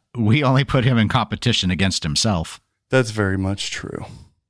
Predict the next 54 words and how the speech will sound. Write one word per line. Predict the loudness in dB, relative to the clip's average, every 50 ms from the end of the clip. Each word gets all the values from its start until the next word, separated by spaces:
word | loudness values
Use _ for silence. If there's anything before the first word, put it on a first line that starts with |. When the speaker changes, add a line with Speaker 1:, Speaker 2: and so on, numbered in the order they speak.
| _ _ _ _ _
Speaker 2:
We | 0 2
always | 2 2 0 0
talk | 2 0 0 2 0
about | -2 0 0 0 0
whenever | 0 0 0 0 0 -2
a | 0
game | 0 2 2 2 2
is | 0 0
released, | -2 -2 0 0 0 0 0 -2
it | 0
has | 0 0 -2 -2
to | -2 0
have, | 0 0 -2
s-, | -4 -8 -4
it | -2 -2 0
has | 0 -2 -4
to | -8 -8
check | -6 -4 -4 -4 -4 -4
so | -2 0 2 2 2
many | 2 2 2 0 -2 -4 -12 -20 -20 -20 _ _
boxes. | 2 2 2 2 0 -6 -8 -8 -10 -10 -14 -16 -20 -20 -20 -20 _ _
I | 0 2 4
Speaker 1:
All | 6 6
Speaker 2:
think | 6 6 4
Speaker 1:
the | 2
boxes. | 2 0 0 0 -2 -6 -8 -6 -6 -6 -6
Speaker 2:
<laughs> | -6 -4 -4 -4 -4 -4 -6 -10 -12 -16 -20 -20 _ _ _ _
Speaker 1:
Half | 0 0 2 2
Speaker 2:
the | 2
Speaker 1:
the | 0
Speaker 2:
ma- | 2 2
Speaker 1:
boxes. | 2 2 0 0 -2 -4 -2 0 2
At | 2
least | 4 4 4 2 0 -2 -6 -10 -16 -10 -10
tw-, | -10 -8 -8 -10 -8 -8 -6
twenty-five | -4 0 2 2 4 4 4 4 2 2 0 0 -2
percent | -2 -2 0 2 2 2
of | 2 2
the | 2
boxes. | 2 2 0 0 -2 -4 -2 2
Speaker 2:
You | 4 4
know | 4 4
me. | 2 2 0 0
I've | 0 -2 -2 -2
gotta, | -2 -2 -2 -2 -2
I'm | -2 0
gonna | 0 0
have | 0 0 0 0 -2 -2
this | -6 -6 -6 -6
formal | -6 -4 -4 -2 -2 -4 -4
system | -6 -6 -8 -8 -8 -6 -4 -6
at | -4 -6
some | -6 -6 -6 -6 -6
point. | -6 -6 -6 -6 -6 -8